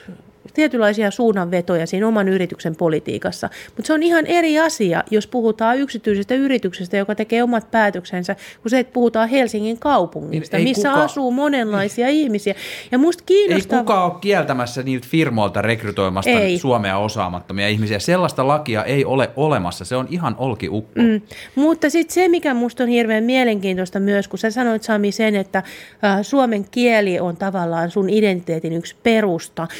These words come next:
Speaker 1: Ja jos ajatellaan niinku eri kieliä, niin suomen kielihän on usein niinku meille, jotka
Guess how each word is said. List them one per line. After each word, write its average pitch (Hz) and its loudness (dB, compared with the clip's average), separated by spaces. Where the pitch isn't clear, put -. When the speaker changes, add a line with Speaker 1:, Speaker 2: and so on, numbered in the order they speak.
Speaker 1:
Ja 202 2
jos 247 4
ajatellaan 220 0
niinku 208 -2
eri 233 4
kieliä, 185 0
niin 175 -4
suomen 247 0
kielihän 208 0
on 196 0
usein 208 -2
niinku 185 -4
meille, 202 2
jotka 180 -2